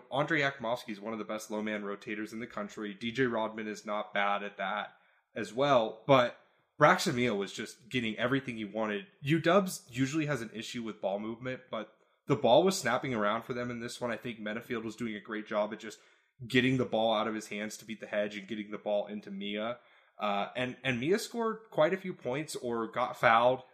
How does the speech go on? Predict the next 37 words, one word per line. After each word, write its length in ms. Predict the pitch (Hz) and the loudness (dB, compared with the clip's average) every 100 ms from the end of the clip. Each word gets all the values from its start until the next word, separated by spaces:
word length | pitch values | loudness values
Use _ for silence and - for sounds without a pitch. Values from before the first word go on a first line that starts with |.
| - | -12
um, 420 | 107 107 104 98 - | -6 -4 -4 -8 -10
and 220 | 107 101 | -10 -8
shot 320 | - 113 104 | -4 -4 -4
his 180 | 110 95 | -8 -10
weird 300 | 113 107 101 | -6 -6 -4
one-handed, 420 | 107 104 110 104 98 _ 107 | -6 -6 -8 -10 -16 _ -2
uh, 240 | 101 101 | 0 0
free 240 | - 113 | -4 -6
throw 380 | 104 113 107 107 - _ _ _ | -2 -2 0 -2 -10 _ _ _
pretty 200 | - 208 | 2 2
consistently. 760 | 247 202 - 156 127 120 110 107 | 2 0 -2 -4 -4 -4 -6 -4
Uh, 160 | 113 113 - | 0 2 4
and 140 | 160 | 4
we 100 | 190 | 4
changed 360 | 190 214 151 131 | 6 4 4 4
up. 280 | 151 - | 4 2
We, 180 | 131 131 123 | -2 -2 -2
we 140 | 123 | -6
fixed 400 | - 127 - - | -4 -6 -4 2
that. 280 | 120 127 - - - | 4 4 0 -16 -8
And 100 | 117 | 0
eventually 340 | 117 120 139 | 2 2 2
we 80 | 131 | 2
started 280 | 120 123 113 | 2 2 2
doing 260 | 117 113 107 | 0 -2 -2
this 200 | 104 110 | -4 -2
more, 200 | 107 104 | 0 2
like, 320 | 101 98 - _ _ _ _ _ | 0 -2 -12 _ _ _ _ _
I, 160 | 120 120 | 0 4
I 100 | 117 | 6
would 160 | 120 117 | 6 6
call 180 | 127 117 | 6 6
it, 40 | |
like, 140 | 110 | 4
a 60 | 113 | -2
high 280 | - 117 107 | 0 0 0
catch 560 | - - 110 - - | -4 -2 -2 -2 -10